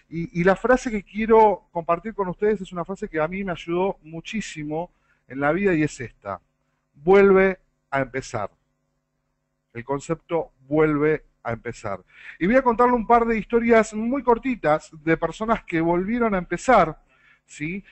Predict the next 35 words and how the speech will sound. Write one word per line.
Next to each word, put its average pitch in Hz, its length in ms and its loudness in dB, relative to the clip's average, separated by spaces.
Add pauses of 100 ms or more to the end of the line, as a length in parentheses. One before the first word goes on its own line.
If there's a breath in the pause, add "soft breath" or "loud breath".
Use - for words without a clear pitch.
(240 soft breath)
Y 156 100 -2
a 165 100 4
partir 202 360 0
de 247 80 -2
este 196 180 -2
nuevo 240 320 2
comienzo, 196 640 -4
de 165 80 0
este 165 140 -8
nuevo 214 220 -4
resurgimiento, 175 880 -8 (280 soft breath)
su 190 300 -6
vida 214 280 4
cambió 190 460 2
radicalmente 190 1000 0 (100)
en 147 140 -8
lo 147 100 -2
personal 175 720 0
y 135 180 -8
en 135 100 -8
lo 139 100 -4
financiero. 123 720 -12 (1900)
Y 185 100 -4
la 208 100 4
pequeña 269 260 -2
historia 277 280 0
es 220 80 6
de 226 60 4
un 226 100 0
hombre 262 240 0
que 202 80 -4
intentó 185 320 -2
hacer 220 300 0
cinco 254 480 0
veces 170 520 0